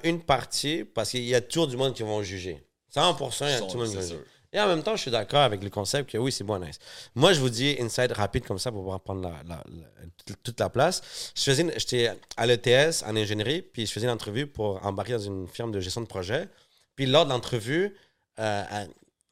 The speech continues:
Speaker 1: la personne qui fait la, la ressource humaine me dit, « En passant, si tu, si tu travailles avec nous, on est situé sur, euh,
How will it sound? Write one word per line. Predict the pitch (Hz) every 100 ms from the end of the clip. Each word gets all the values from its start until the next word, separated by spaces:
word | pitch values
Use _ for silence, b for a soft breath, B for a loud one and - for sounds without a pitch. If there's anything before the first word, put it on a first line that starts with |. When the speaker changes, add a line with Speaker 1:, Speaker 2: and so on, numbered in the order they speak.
| - 90 95
Speaker 1:
la | 107
personne | 104 110
qui | 139
fait | 123
la, | 107
la | 117
ressource | 107 -
humaine | 123 139
me | 104
dit, « | 104 143 156 b b -
En | 110
passant, | 110 - 147 156 -
si | - 139
tu, | - - _
si | - 165
tu |
travailles | - 120
avec | 123 110 107
nous, | 113 117 151 175
on | 110
est | 104
situé | - - 117 120
sur, | 123 - 101
euh, | 95 90 90 87